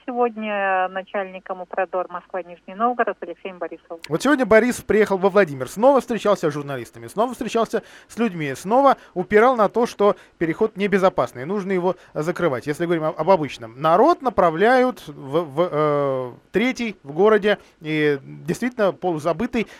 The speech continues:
Speaker 2: подземный переход. Но он в таком состоянии, что к нему подойти, не то что зайти туда, страшно. Его вообще собираются ремонтировать и с-, с-, собираются ли это делать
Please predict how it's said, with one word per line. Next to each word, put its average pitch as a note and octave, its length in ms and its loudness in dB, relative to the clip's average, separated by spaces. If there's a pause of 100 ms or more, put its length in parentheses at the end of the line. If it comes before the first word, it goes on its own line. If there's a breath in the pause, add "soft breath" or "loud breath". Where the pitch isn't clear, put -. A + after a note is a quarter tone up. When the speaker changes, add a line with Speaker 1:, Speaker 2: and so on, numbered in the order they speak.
(140 loud breath)
Speaker 2:
подземный E3+ 460 2
переход. D#3+ 340 -4
Но E3+ 80 -2
он F3 40 -2
в - 60 -16
таком G#3+ 240 2
состоянии, G#3+ 720 -2
что G3 240 -2
к - 100 -16
нему A3 280 -4 (260 soft breath)
подойти, A3+ 720 4
не D#3+ 140 -6
то G#3 160 2
что F3+ 180 -2
зайти F3+ 360 0
туда, F3+ 300 2
страшно. E3 440 0
Его D#3+ 160 -2
вообще D#3+ 600 2
собираются G#3+ 640 2 (240 loud breath)
ремонтировать G#3+ 680 0 (200 soft breath)
и G3+ 280 -4
с-, G3 200 -12
с-, F3+ 140 -10
собираются G#3 440 2
ли G3 80 4
это G3+ 140 -2
делать G3+ 280 -2